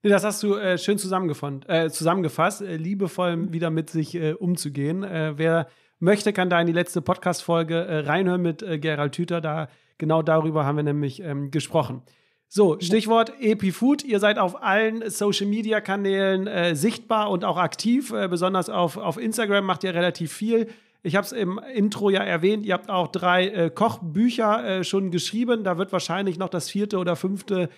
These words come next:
Speaker 1: wahrscheinlich dieses Jahr oder nächstes Jahr, ähm, kommen. Ihr habt eine Homepage, ihr seid auf YouTube, äh, aktiv. Das heißt, unter dem Stichwort Epifood, ähm, kommt man sofort auf dich und, äh, Alexandra, deiner, äh, Co-Gründerin.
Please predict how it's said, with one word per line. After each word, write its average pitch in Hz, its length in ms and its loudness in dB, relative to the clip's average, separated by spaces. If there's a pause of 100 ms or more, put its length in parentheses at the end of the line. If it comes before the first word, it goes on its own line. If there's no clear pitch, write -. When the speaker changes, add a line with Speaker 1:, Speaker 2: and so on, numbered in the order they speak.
(240)
Speaker 1:
wahrscheinlich 185 540 2
dieses 180 360 -2
Jahr 180 360 2
oder 165 160 0
nächstes 170 400 -2
Jahr, 175 320 -2
ähm, 151 300 -6
kommen. 240 440 2 (300)
Ihr 185 120 4
habt 214 120 0
eine 170 100 4
Homepage, 214 420 4
ihr 202 80 -2
seid 196 180 2
auf 160 140 0
YouTube, 226 440 0
äh, 202 160 4
aktiv. 202 500 -2
Das 185 220 -2
heißt, 185 340 0
unter 214 220 0
dem 180 140 0
Stichwort 185 560 0 (440)
Epifood, 208 1040 2
ähm, 196 440 0 (760)
kommt - 220 2
man 196 120 0
sofort 196 340 0
auf 175 220 0
dich 196 380 0
und, 180 460 -2
äh, 220 180 -14
Alexandra, 175 600 0
deiner, 160 480 0
äh, 156 180 0
Co-Gründerin. 151 760 -2